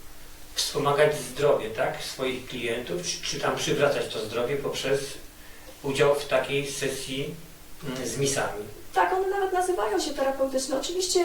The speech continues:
Speaker 2: y, to nie jest tak, że one są jakby cudotwórcami, em, natomiast, y,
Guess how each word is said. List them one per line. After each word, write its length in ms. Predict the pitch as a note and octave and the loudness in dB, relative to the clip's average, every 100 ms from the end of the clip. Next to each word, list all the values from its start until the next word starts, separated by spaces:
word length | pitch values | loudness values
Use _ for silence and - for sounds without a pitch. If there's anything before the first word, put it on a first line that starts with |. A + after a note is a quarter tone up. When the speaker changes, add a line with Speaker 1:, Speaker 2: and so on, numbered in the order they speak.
| D#4+ | 4
Speaker 2:
y, 40 | - C4 D4 C#4+ C#4 - - - - | 0 0 -2 -2 -4 -6 -12 -8 -2
to 100 | D4+ | 2
nie 100 | F#4 | 4
jest 140 | F4+ F4+ | 2 2
tak, 180 | C#4+ C4 | 0 2
że 100 | C4 | 4
one 160 | C4 | 2
są 260 | B3 C4 B3+ | 2 2 2
jakby 380 | B3 A#3+ B3 A#3 - | -2 -2 0 0 -2
cudotwórcami, 1500 | C4 B3+ B3+ - C4 - C4 A#3+ - - C#4 A#3+ A#3 C4 - - - - - - - | 2 2 2 0 -2 0 -2 0 -4 -4 0 0 0 -2 -4 -10 -14 -14 -16 -12 4
em, 840 | B3+ B3+ B3+ B3+ B3+ B3+ B3+ C4 C4 - - | 6 8 8 8 8 6 6 2 0 -4 -4
natomiast, 760 | C4+ C#4+ E4 E4+ E4+ - | -2 2 4 4 2 -2
y, 20 | - | -2